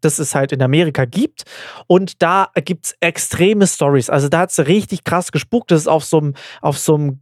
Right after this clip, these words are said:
Gebiet gebaut, wo Bürgerkrieg war und alles Mögliche. Also da sind so viele Leute gestorben auf dem Fleck,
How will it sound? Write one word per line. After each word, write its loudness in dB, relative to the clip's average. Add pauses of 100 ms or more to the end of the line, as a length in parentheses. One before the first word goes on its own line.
Gebiet -2
gebaut, 2
wo 6
Bürgerkrieg 2
war 2
und 2
alles 2
Mögliche. 4
Also 2
da 6
sind 0
so 4
viele 4
Leute 4
gestorben 2
auf 2
dem 0
Fleck, 0